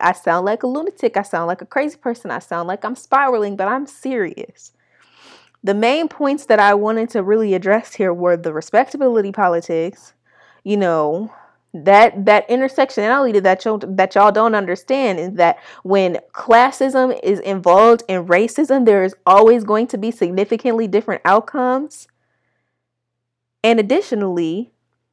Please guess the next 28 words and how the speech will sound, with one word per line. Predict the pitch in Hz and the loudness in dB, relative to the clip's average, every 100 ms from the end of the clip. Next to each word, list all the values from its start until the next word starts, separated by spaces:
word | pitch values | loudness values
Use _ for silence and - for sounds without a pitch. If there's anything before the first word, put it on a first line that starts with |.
| - | -2
y'all | 214 208 | 4 4
should | 269 - 254 | 2 -2 0
not | 247 | 0
give | 233 220 | 0 -4
a | |
fuck | 240 311 370 | -6 -6 -2
about | 233 202 | 2 2
what | 202 190 | 2 0
rich | 196 - | -4 -6
people | 220 175 | -8 -8
do | 196 | -6
to | 247 - | -4 -2
other | 190 175 | -2 -2
rich | 254 381 | -6 -6
people, | - 226 - | -10 -12 -12
because | 190 180 208 175 - | -12 -8 -6 -6 -8
even | 269 247 233 | -10 -6 -6
if | 233 | -6
you | 233 | -10
support | - - 403 392 - | -12 -12 -10 -10 -8
them, | 156 190 - - - - | -10 -10 -14 -20 -20 -10
even | 226 233 226 | -6 -4 -4
if | 220 | -4
you | 254 | -2
go | 233 226 | 0 0
on | 175 | -2
a | 160 | -6
t-, | - | -12